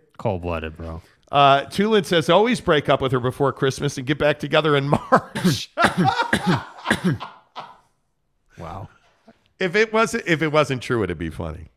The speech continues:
Speaker 2: It is funny. It is funny. It is, it is what it is. All right, can we talk about Zion <coughs> and this, this nonsense with Zion and the Suns?
Speaker 1: Yeah.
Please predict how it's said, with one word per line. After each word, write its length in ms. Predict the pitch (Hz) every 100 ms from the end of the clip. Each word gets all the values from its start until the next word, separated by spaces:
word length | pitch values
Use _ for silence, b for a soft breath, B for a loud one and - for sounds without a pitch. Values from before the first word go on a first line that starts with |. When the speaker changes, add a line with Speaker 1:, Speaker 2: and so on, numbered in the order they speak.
| _
Speaker 2:
It 160 | - 85
is 140 | 69
funny. 320 | - 73 73 _ _ _ _ _ _ _
It 160 | - 127
is 160 | 170 -
funny. 300 | 82 60 - _ _ _ _ _ _ _ -
It 120 | 101
is, 220 | 90 90 -
it 100 | 117
is 180 | 113 98
what 120 | 82
it 100 | 76
is. 200 | - -
All 80 | 143
right, 240 | 127 92 -
can 120 | 196
we 100 | 285
talk 340 | 302 214 185
about 300 | 180 165 151
Zion 520 | 127 131 131 135 131 127
<coughs> 120 | 131 131
and 680 | 123 113 110 107 104 101 - b b b b b b b b _
this, 400 | 151 254 269 -
this 420 | - 180 240 233
nonsense 1000 | 185 165 165 147 - 120 87 85 - -
with 240 | - 147 151
Zion 420 | 160 156 151 139
and 160 | 123 110
the 60 |
Suns? 540 | - 95 71 - - _
Speaker 1:
Yeah. 280 | - 82 -